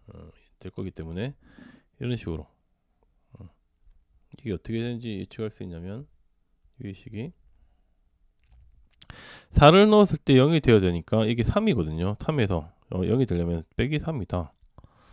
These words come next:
이런 식으로, 어, 예측을 해주면은 지금 한 줄, 이 한 줄을 만드는 게 약간 생각이 많이 들긴 했지만 처음, 이게 처음에 힘들지 나-, 나중엔 자동적으로 할 수 있습니다. 그러니까 이걸 만들고 나니까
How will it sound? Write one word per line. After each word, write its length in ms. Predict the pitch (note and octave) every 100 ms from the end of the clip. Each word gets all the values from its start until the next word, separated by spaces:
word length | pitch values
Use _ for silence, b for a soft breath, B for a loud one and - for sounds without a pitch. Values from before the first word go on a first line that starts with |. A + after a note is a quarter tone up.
| b -
이런 140 | D#3+ F3+
식으로, 500 | - A#2 A2 B2+ D3 _ _
어, 160 | - - - b b -
예측을 380 | F#2 - C3+ C#3
해주면은 560 | F#2+ F2+ E2 E2 F#2 C#2 _ _ b b b b b _
지금 160 | A2
한 180 | D3+ G3+
줄, 380 | F#3+ D3 C3 B2
이 120 | D#3
한 180 | E3 G#3
줄을 300 | F#3+ C#3 B2
만드는 1600 | F#2 G2+ G#2 A#2+ B2 B2 B2 B2 - - - A#2 B2 A2+ G#2 A#2
게 160 | C3
약간 240 | A2+ - G2+
생각이 340 | F#3 G3+ F#3
많이 160 | G#2 F2+
들긴 240 | G#2+ G#2+
했지만 200 | F#2+ E2
처음, 180 | - D#3+
이게 160 | F3+ C#3+
처음에 340 | - A#3+ G3+
힘들지 420 | C3+ A#2+ G#2 G#2+
나-, 80 | D#2+ - _ -
나중엔 320 | F#2+ A#2 G#2+
자동적으로 680 | G2+ A2 D3 D3+ C#3 F#2+ F2+
할 120 | A2+
수 100 | -
있습니다. 420 | F2+ - F2 D#2 - b b b b b b b b _ _ _ _ -
그러니까 200 | G#2+ A2
이걸 140 | D#3
만들고 340 | G#2+ F#2 A2+
나니까 560 | G#2+ E2+ - G#2 A2+ A#2